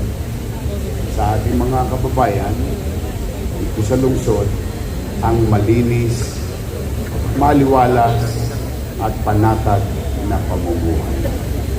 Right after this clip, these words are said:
Wala ko ibang hiling sa inyo,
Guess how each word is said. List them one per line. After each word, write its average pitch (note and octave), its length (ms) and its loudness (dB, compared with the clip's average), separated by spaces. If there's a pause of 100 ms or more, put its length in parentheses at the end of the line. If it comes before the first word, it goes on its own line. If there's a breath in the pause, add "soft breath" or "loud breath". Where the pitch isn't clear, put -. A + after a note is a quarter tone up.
(3500)
Wala D3 240 4
ko D3+ 160 0
ibang D#3 320 4 (160)
hiling D3+ 240 4
sa D3+ 80 4
inyo, D3 300 6